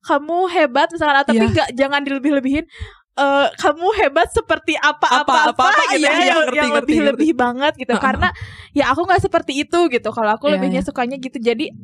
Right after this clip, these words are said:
Speaker 1: dan aku juga ke orang lain kalau misalkan, eh, sa-, ngucapin selamat,
Speaker 2: Mm-mm.
Speaker 1: ya sesuai yang aku, apa
Speaker 2: Pengen
Speaker 1: ya,
Speaker 2: omongin.
Speaker 1: kepo-, aku pengen
Speaker 2: Heeh, heeh.
Speaker 1: omongin, nggak harus yang harus berlebihan gitu. Yang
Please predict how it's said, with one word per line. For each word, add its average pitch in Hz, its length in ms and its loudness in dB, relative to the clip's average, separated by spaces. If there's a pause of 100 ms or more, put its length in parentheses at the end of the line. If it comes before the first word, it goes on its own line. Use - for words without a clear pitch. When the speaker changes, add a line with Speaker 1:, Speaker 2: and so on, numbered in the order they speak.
Speaker 1:
dan 262 260 0
aku 302 240 0
juga 247 400 2
ke - 100 -6
orang 285 300 2
lain 262 240 0
kalau 359 180 0
misalkan, 277 540 -4 (540)
eh, 254 260 4
sa-, 277 240 0
ngucapin 277 420 -4
selamat, 269 480 -2
Speaker 2:
Mm-mm. 202 280 -6
Speaker 1:
ya 285 140 2
sesuai 302 400 0 (280)
yang 285 240 0 (140)
aku, 277 340 -6 (420)
apa 233 140 4
Speaker 2:
Pengen 214 160 0
Speaker 1:
ya, 208 80 2
Speaker 2:
omongin. 202 300 0
Speaker 1:
kepo-, - 260 -2
aku - 240 0
pengen 277 240 -2
Speaker 2:
Heeh, 190 80 -2
heeh. 254 80 0
Speaker 1:
omongin, 392 340 -2
nggak 285 220 0
harus 269 300 0
yang 262 180 0
harus 269 300 -6
berlebihan 233 680 -4
gitu. 277 240 -10
Yang 262 160 0